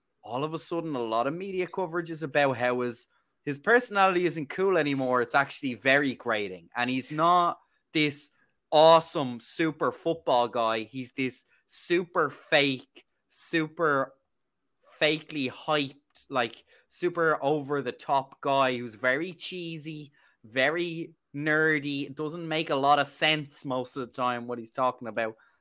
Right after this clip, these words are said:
Uh, and I think the overall national narrative is starting to turn that way. And I think that's gonna be an even bigger struggle than maybe the on-field struggles for Russell to overcome, that kind of narrative.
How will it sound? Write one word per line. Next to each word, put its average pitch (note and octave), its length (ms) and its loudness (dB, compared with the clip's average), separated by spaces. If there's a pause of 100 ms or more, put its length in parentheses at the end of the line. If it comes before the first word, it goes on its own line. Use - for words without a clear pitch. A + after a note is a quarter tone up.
(160)
Uh, A#2 260 -6 (100)
and B2+ 100 2
I C3+ 60 4
think F3 280 -10 (380)
the D#3 260 -2
overall D#3 680 4
national C3 440 -2
narrative A#2 380 0
is G2+ 100 -14
starting A2 260 -2
to G#2 60 -10
turn A#2+ 300 -10
that G2 200 -2
way. G#2 200 0
And G2 100 -6
I F#2+ 80 -8
think A#2+ 300 -16
that's A#2 200 -2
gonna B2+ 200 -4
be B2 200 -6 (360)
an B2+ 100 -6
even E3 280 -2
bigger D#3+ 320 0
struggle C3+ 400 -2
than A2+ 180 -4
maybe A#2 200 0
the A2+ 160 -4
on-field A2 560 -2
struggles G2+ 420 -8
for A2 140 -10
Russell G#2 300 -10
to G#2 140 -12
overcome, G2+ 500 -10
that G2+ 160 -4
kind A#2+ 140 -6
of F#2 60 -8
narrative. F#2+ 440 -2